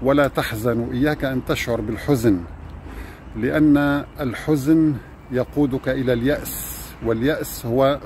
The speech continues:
كفر. "ولا تيأسوا من روح الله، إنه لا ييأس من روح الله إلا القوم الكافرون".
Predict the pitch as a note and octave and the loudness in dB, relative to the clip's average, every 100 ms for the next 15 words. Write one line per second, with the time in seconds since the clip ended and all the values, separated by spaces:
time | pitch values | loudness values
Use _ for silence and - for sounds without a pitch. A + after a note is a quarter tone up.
0 | - D#3+ - B2 - - - - - - | -2 0 0 -2 -4 -14 -20 -20 -18 -18
1 | - - - - - B2+ C3 B2 - C#3+ | -16 -18 -18 -14 0 4 6 4 2 -2
2 | C3+ A#2+ - D3 C#3+ C3+ C#3+ A2 A#2 A2 | 0 -4 -4 -2 -2 -2 -2 -2 -4 0
3 | C#3 C3 F#2+ - - - - - - - | 4 4 0 -6 -18 -18 -18 -18 -16 -16
4 | - - - - - - - - - - | -16 -18 -18 -16 -16 -18 -20 -20 -20 0
5 | E3+ E3 C#3 B2+ B2+ C#3 C3+ C3+ C3 B2 | 4 4 4 4 4 4 4 2 2 -2
6 | A#2 A#2 G#2+ A#2+ A2 - G#2+ A#2 G#2 A#2+ | -4 -2 0 0 -2 -2 0 0 0 -2
7 | G#2+ G#2 - A2 G#2+ G#2 G#2+ G2+ - G2+ | -2 -2 -2 0 0 -2 -4 -4 -4 -2
8 | F#2+ | -2